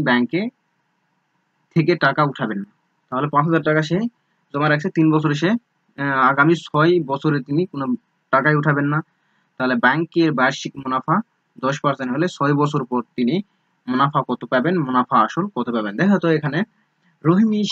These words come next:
সাহেব, আমি অঙ্ক করার একটা নিয়ম বলে দেই, যে তোমরা আগে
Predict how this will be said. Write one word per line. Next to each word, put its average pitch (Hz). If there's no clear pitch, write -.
সাহেব, 139
আমি 135
অঙ্ক 147
করার 147
একটা -
নিয়ম 135
বলে 113
দেই, 151
যে 135
তোমরা 143
আগে 143